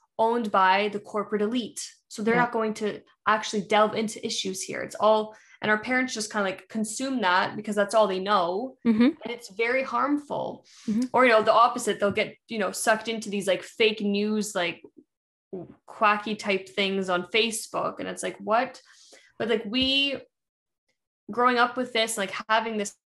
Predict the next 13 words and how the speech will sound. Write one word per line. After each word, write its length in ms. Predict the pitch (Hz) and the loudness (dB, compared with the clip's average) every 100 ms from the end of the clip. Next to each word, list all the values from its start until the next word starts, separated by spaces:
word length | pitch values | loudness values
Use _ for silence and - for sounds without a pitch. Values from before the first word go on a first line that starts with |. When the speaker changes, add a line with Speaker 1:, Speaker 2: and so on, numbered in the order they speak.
| _ _ - | _ _ -14
Speaker 1:
at 20 | |
our 40 | 185 | -10
disposal, 580 | 180 - 208 226 196 | -10 -2 0 0 -2
need 160 | 190 202 | -4 -4
to 80 | 208 | -6
take 280 | - 226 208 | -8 -4 -4
advantage 920 | 175 185 196 202 190 180 - - - - | -4 -2 -2 -2 -6 -6 -6 -12 -10 2
of 400 | 202 202 185 175 | 4 4 0 -2
that, 420 | 165 143 - - - | 0 0 -4 -14 -8
take 220 | 220 214 | -6 -2
it 80 | 208 | -4
upon 280 | - 202 | -2 0
ourselves 880 | 190 185 - 202 190 175 - - - | 0 -4 -2 2 2 2 -4 -10 -14